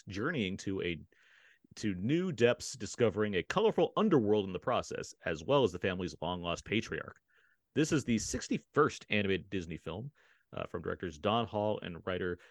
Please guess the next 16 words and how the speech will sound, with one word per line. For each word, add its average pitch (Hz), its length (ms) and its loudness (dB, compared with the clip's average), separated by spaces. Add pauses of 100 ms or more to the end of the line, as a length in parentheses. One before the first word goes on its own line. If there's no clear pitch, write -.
(280)
uh, - 140 -8
Key 123 200 0
Nguyen, 113 340 0 (300)
from 104 140 0
the 90 80 -6
team 226 260 2
behind, 127 400 2
uh, 107 240 6 (200)
Raya 117 200 6
and 110 100 2
the 104 60 -2
La-, 110 180 2
and 107 120 -6
the 92 40 0
Last 98 160 0
Dragon. - 240 -6